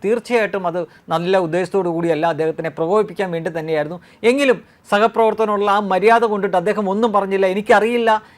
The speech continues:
എന്നെ വിട്ടേക്കൂ" എന്ന് പറഞ്ഞിട്ടും കുത്തി കുത്തി ചോദിക്കുകയായിരുന്നു. ഒടുവിൽ അദ്ദേഹം പറഞ്ഞു, "ഞാൻ ഇപ്പോൾ വേറൊരു പരിപാടിയിൽ നിന്ന് ഇറങ്ങി വരികയാണ്, നിങ്ങൾക്ക് അതിനോട് പറ്റി എന്തെങ്കിലും ചോദിക്കാനുണ്ടോ?" എന്ന് ചോദി-,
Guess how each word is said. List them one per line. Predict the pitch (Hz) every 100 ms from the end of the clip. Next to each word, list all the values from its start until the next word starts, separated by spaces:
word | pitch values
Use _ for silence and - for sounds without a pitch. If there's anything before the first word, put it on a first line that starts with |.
| -
എന്നെ | 180 208
വിട്ടേക്കൂ" | 196 226 247 233
എന്ന് | 226 214
പറഞ്ഞിട്ടും | 185 190 202 208 190 -
കുത്തി | 208 240
കുത്തി | - 208 196
ചോദിക്കുകയായിരുന്നു. | 190 190 180 185 170 175
ഒടുവിൽ | 190 190
അദ്ദേഹം | 160 180 202
പറഞ്ഞു, | 196 214
"ഞാൻ | 170 185 175
ഇപ്പോൾ | 156 175
വേറൊരു | 160 170 208 208 - - - -
പരിപാടിയിൽ | 175 185 190
നിന്ന് | 185 170
ഇറങ്ങി | 175
വരികയാണ്, | 185 175 175 202 226
നിങ്ങൾക്ക് | 202 202
അതിനോട് | 185 190 254 -
പറ്റി | 220 214
എന്തെങ്കിലും | 196 196 180
ചോദിക്കാനുണ്ടോ?" | 185 190 196 185 180 196
എന്ന് | 180
ചോദി-, | 180 175 180